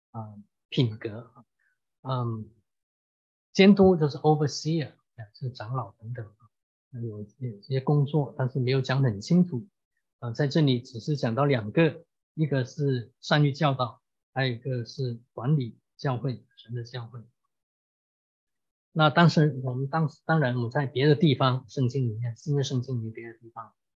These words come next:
啊，旧约里面啊，一些有关长老的，我们可以知道有些工作他们是要，呃，要处理的啊。但是在这里是特的，那执事呢，原来这个字就是，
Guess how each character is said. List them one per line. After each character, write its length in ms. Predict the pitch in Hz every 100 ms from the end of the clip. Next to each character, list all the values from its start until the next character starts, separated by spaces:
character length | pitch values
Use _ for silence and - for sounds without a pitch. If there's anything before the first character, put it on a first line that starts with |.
| _ _ -
啊， 280 | 107 104 _ _ _ _ _ _ _ _ -
旧 200 | 170 143
约 100 | 127
里 100 | 110
面 300 | 127 117 -
啊， 60 | 117 - _ _
一 60 | 123
些 260 | 127 123 -
有 100 | 110
关 200 | - 139
长 220 | 131 127
老 160 | 131 107
的， 240 | 117 - _ _ _
我 80 | -
们 140 | 120 131
可 120 | 139
以 120 | 127
知 180 | - 143
道 140 | 139
有 180 | 127 107
些 460 | - 131 127 123 _ -
工 180 | 147
作 280 | 139 151 117 -
他 120 | 123
们 160 | 110
是 360 | 113 127 110 104 _ _ -
要， 340 | 120 110 101 _ _ _ _ _
呃， 300 | 107 101 101 _ _ _ _ _ _
要 100 | 143
处 220 | - 123
理 120 | 131 110
的 100 | 117
啊。 300 | - 120 - _ _ _ _
但 140 | 156 151
是 160 | 160
在 140 | 147 147
这 140 | 170
里 220 | 143 113
是 240 | 113 - 139
特 260 | - 180
的， 240 | 143 139 _ _ _
那 240 | 160 156 139 - -
执 220 | - 185
事 260 | - 202 170
呢， 320 | 143 131 127
原 240 | 160 139 156
来 100 | 156
这 140 | 156
个 80 | 143
字 260 | 139 156 127
就 180 | 151 131
是， 320 | - 147